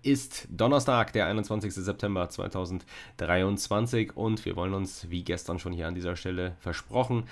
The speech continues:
heute natürlich auch nochmal einen Blick gönnen auf die FED. Was hat sie geliefert? Welche Szenarien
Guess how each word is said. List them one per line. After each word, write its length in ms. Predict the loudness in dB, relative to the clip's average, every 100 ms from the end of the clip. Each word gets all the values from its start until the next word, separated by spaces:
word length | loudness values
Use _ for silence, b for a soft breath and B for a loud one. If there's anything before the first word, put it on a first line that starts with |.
| B B
heute 180 | -4 -2
natürlich 360 | 0 0 -2 -2
auch 140 | -2
nochmal 340 | 0 -2 -2 -4
einen 320 | -2 -2 0
Blick 340 | -2 -4 -10 -12 0
gönnen 300 | 2 4 2
auf 300 | 0 -2 -2
die 100 | -4
FED. 300 | -2 -2 -4 2
Was 220 | 2 4
hat 120 | 2
sie 140 | 0 0
geliefert? 560 | 2 2 0 0 0
Welche 220 | -2 -2 -2
Szenarien 680 | 0 2 2 2 0 -2